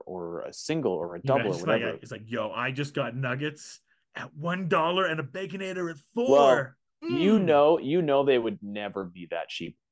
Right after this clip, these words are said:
Speaker 1: The
Speaker 2: No.
Speaker 1: price they are now, they would probably be the lowest price. And then when it
Speaker 2: Mm-hmm.
Speaker 1: comes to, like, six o'clock, it's like, "Oh, a Baconator is actually thirteen dollars." And you're like, "What the hell?"
Speaker 2: I
Speaker 1: Um,
Speaker 2: don't, I mean, I
Speaker 1: so
Speaker 2: guess if people are desperate, they're gonna do it. I mean, normally when I go on DoorDash,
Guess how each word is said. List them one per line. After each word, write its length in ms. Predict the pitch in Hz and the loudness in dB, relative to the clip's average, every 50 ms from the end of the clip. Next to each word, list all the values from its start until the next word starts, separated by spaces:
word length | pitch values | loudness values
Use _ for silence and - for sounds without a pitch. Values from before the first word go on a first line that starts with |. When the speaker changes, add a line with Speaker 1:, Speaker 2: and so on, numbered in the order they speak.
| _ | _
Speaker 1:
The 120 | 110 120 120 | 0 2 2
Speaker 2:
No. 160 | 120 110 95 | 2 0 0
Speaker 1:
price 360 | - 156 143 147 190 208 202 | 0 0 4 6 4 4 6
they 160 | - 160 147 | 4 4 6
are 200 | 139 127 117 104 | 6 6 4 4
now, 640 | 98 92 90 90 92 98 107 123 143 156 165 190 185 _ _ _ _ _ _ _ _ | 0 -2 -4 -4 -2 -2 0 0 -2 -2 -4 -6 -10 _ _ _ _ _ _ _ _
they 100 | - 113 | 0 0
would 120 | 110 104 - | 0 0 0
probably 200 | - 123 123 113 | 0 0 0 2
be 100 | 110 113 | 0 -2
the 80 | 101 92 | -2 -2
lowest 540 | 92 92 95 104 113 104 131 131 - _ _ | -4 -4 -4 -4 -2 -4 -4 -8 -8 _ _
price. 360 | - 131 143 175 - - - _ | -6 -4 -4 -6 -10 -12 -16 _
And 100 | 107 107 | -8 -8
then 100 | 107 107 | -6 -6
when 100 | 107 104 | -4 -6
it 40 | 104 | -6
Speaker 2:
Mm-hmm. 80 | - 117 | -6 -4
Speaker 1:
comes 180 | 120 120 113 | -6 -6 -2
to, 60 | 107 110 | 0 0
like, 220 | 98 87 80 - | -2 -2 -4 -10
six 260 | - - 117 - - | -6 -6 -6 -4 -4
o'clock, 440 | 107 - - - 95 92 117 - - | -8 -8 -4 -4 -2 -2 -2 -2 -4
it's 140 | - - - | -6 -6 -4
like, 180 | - - - - _ | -6 -6 -6 -6 _
"Oh, 220 | 135 180 170 113 | 2 2 4 2
a 60 | - - | 2 0
Baconator 500 | 107 107 123 120 - 101 104 104 101 98 | -2 -4 -4 -6 -4 -6 -4 -4 -4 -4
is 100 | 90 95 | -4 -4
actually 420 | 95 101 98 - - 95 90 - _ _ | -6 -6 -6 -8 -10 -10 -10 -10 _ _
thirteen 500 | 117 110 104 - - - 120 110 107 107 | 0 0 0 -2 -6 -8 -6 -4 -4 -4
dollars." 440 | 95 92 95 117 131 92 85 85 - | -4 -2 -2 0 -2 -2 -4 -8 -10
And 100 | 90 90 | -14 -12
you're 100 | 87 90 | -10 -8
like, 180 | 87 85 82 _ _ | -8 -8 -10 _ _
"What 160 | - 190 196 - _ | -8 -8 -8 -8 _
the 140 | - - - - - _ _ _ _ _ _ _ _ _ - | -10 -10 -10 -12 -16 _ _ _ _ _ _ _ _ _ -16
hell?" 500 | - - 135 131 135 139 147 147 147 _ _ _ _ _ _ _ _ _ _ - | -10 -6 -6 -2 0 2 2 0 0 _ _ _ _ _ _ _ _ _ _ -8
Speaker 2:
I 40 | |
Speaker 1:
Um, 220 | 82 - 98 95 92 | -6 -4 -2 -2 -2
Speaker 2:
don't, 180 | - - - - | -2 -6 -8 -6
I 40 | 135 | -4
mean, 180 | 143 139 135 | -2 -2 0
I 60 | 135 | 2
Speaker 1:
so 100 | 135 131 | 4 4
Speaker 2:
guess 160 | 120 117 - - | 4 4 0 -2
if 60 | - | -8
people 240 | 175 190 165 165 160 | -8 -6 -2 0 0
are 80 | 147 | 0
desperate, 380 | 139 - 151 139 139 143 - 139 | 0 0 -2 -2 -2 -4 -8 -8
they're 100 | 131 123 | -8 -6
gonna 180 | 110 120 117 113 | -8 -8 -10 -8
do 200 | 117 139 139 147 | -6 -2 0 0
it. 60 | 147 | 0
I 40 | 139 | 0
mean, 180 | 135 135 139 | -4 -4 -4
normally 260 | 143 156 175 202 208 185 | -4 -2 -2 -2 -2 -2
when 120 | 170 147 | -2 -2
I 160 | 131 135 151 | -4 -6 -6
go 160 | 147 156 160 | -6 -6 -6
on 100 | 165 160 151 | -6 -4 0
DoorDash, 640 | 156 156 160 160 160 156 151 160 165 160 - - - | 0 0 2 2 0 -2 -2 -4 -6 -8 -12 -18 -20